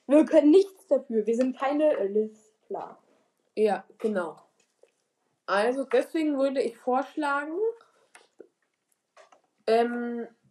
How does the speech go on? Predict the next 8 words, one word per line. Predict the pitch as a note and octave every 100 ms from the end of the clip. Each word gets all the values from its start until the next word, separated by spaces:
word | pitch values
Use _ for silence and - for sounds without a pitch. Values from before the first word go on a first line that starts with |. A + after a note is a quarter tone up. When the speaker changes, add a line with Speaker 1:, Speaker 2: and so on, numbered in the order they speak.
| _ _ -
Speaker 2:
ich | A#3+
sag | B3+ D4+
jetzt | F4 D#4+
mal | C4+ B3
die |
Kategorien, | B3+ A#3+ A#3+ B3 A#3+ A3 G#3+ G3 E3 D#3+ _ -
ja? | F#3 G3+ F#4+ -
Speaker 1:
Ja. | C4 A#3